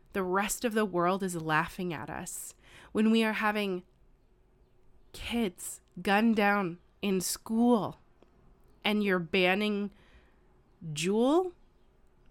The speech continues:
instead of assault rifles, we have a problem. We have a major, major issue.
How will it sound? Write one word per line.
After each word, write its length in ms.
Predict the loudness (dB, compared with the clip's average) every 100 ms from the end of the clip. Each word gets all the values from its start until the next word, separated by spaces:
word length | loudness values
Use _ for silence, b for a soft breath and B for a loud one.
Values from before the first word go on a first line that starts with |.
| _
instead 480 | -4 -2 -2 -2 0
of 180 | 0 -4 -6
assault 800 | -6 -6 -4 -4 -4 -12 -20 -20 _ _ _ _ _
rifles, 760 | 0 2 0 -4 -2 -4 -8 -18 _ _ _ _ _ _ _ _ _ _ _ _ _ _ -20 -6
we 120 | -4
have 240 | -2 -2
a 60 | -2
problem. 800 | -6 -2 2 4 2 -4 -8 -8 _ _ _ _ _ _ _ _ _ _ B B B B B B
We 120 | -2
have 180 | 0 -2
a 60 |
major, 520 | -2 0 0 0 -2 -2
major 460 | 0 -2 -4 -10 -10
issue. 420 | -12 -10 -10 -10